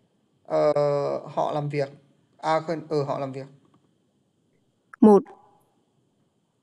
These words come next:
Speaker 1: Cô ấy học tiếng Anh.
Speaker 2: Ừ, hai.
Speaker 1: Họ,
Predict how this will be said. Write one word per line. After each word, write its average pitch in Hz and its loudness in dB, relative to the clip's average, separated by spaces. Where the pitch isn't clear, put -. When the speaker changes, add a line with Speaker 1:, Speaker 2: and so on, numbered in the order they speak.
Speaker 1:
Cô 175 -2
ấy 196 0
học 180 -6
tiếng 156 -8
Anh. 175 -4
Speaker 2:
Ừ, 196 0
hai. 214 4
Speaker 1:
Họ, - -6